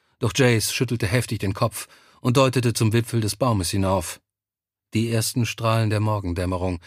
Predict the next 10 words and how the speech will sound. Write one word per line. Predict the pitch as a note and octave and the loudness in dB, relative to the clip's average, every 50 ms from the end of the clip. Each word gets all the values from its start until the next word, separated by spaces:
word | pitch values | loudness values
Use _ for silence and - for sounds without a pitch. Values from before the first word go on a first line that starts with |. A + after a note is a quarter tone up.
| - - - - _ _ | -20 -20 -20 -20 _ _
hatten | - A#2 - - C3 B2+ | -4 -4 -2 -2 -2 -2
die | A#2+ A#2+ A#2 | -2 -2 -2
obersten | - A2+ G#2+ A2+ G#2+ - - - A2 G#2+ | -2 -2 -2 -2 -4 -4 -4 -4 -6 -4
Zweige | - - - G2+ G2 G#2 G#2 A2 G2+ | -4 -4 -2 -2 -2 0 -2 -2 -4
beinahe | G2+ G2+ F#2+ G2 G2 F#2+ F#2 F2+ F2+ F2+ F2+ | -2 -4 -4 -2 -2 -4 -4 -4 -4 -6 -8
erreicht. | E2 F#2 F#2+ F#2 F#2+ F2+ E2 D#2+ - - _ - _ _ _ _ _ _ _ _ _ _ _ _ _ _ _ _ _ _ _ _ | -8 -10 -10 -8 -8 -8 -8 -10 -12 -16 _ -20 _ _ _ _ _ _ _ _ _ _ _ _ _ _ _ _ _ _ _ _
Lauren | - G#2+ G#2 G2 G#2 A2 A2 G#2+ | 2 2 4 4 2 0 0 -2
kannte | - - A2+ A#2 A#2 F#2 | -2 -2 -2 -2 0 -4
seine | F2 E2+ E2+ E2+ F2 | -4 -2 -2 -2 -2
Pflicht. | E2+ - - G2 F2+ E2 - - - | -4 -4 -4 -4 -4 -4 -6 -12 -18